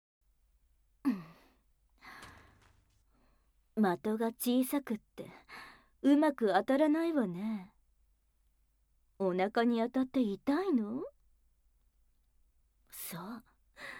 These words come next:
う。でも、<laughs>それが嬉しくってたまらないのよね。ねえ、そうでしょ？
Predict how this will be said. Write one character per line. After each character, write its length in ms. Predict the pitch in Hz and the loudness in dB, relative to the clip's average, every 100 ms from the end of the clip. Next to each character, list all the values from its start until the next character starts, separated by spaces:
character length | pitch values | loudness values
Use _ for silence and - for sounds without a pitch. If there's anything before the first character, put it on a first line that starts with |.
| - - _ _ - | -18 -20 _ _ 2
う。 100 | 254 | 6
で 220 | 262 285 | 8 8
も、 340 | 247 180 214 - _ _ _ _ _ _ - - | 6 0 -4 -6 _ _ _ _ _ _ -18 6
<laughs> 3250 | - - - - - - - - - - - - - - - - - _ _ _ _ 605 679 659 587 571 523 - _ _ _ - - | 8 8 2 -4 -8 -10 -16 -20 -20 -20 -8 -4 -4 -8 -14 -12 -12 _ _ _ _ -8 -6 -6 -8 -12 -18 -20 _ _ _ -8 4
そ 160 | 247 | 6
れ 140 | 226 233 | 6 4
が 140 | 254 | 4
嬉 340 | 233 226 269 - | 4 4 4 2
し 60 | |
く 100 | 269 | -2
っ 40 | 254 | -2
て 180 | 208 | -2
た 180 | - 262 | 4 6
ま 140 | 254 294 | 8 4
ら 100 | 330 | 2
な 140 | 359 | 2
い 60 | 381 | 2
の 120 | 349 | 2
よ 140 | 294 | 2
ね。 500 | 262 277 277 269 285 - _ _ _ _ _ _ _ _ _ _ _ _ _ _ _ _ | 0 0 -4 -8 -12 -18 _ _ _ _ _ _ _ _ _ _ _ _ _ _ _ _
ね 580 | 202 190 180 170 170 180 _ _ | -8 -8 -8 -12 -16 -20 _ _
え、 40 | - - - - - _ _ _ - | -20 -20 -20 -20 -20 _ _ _ -18
そ 400 | - 247 - 294 | -6 -4 0 0
う 40 | |
で 120 | 269 | 0
し 200 | 254 - | -2 -6
ょ？ 300 | 254 302 403 | -6 -4 -6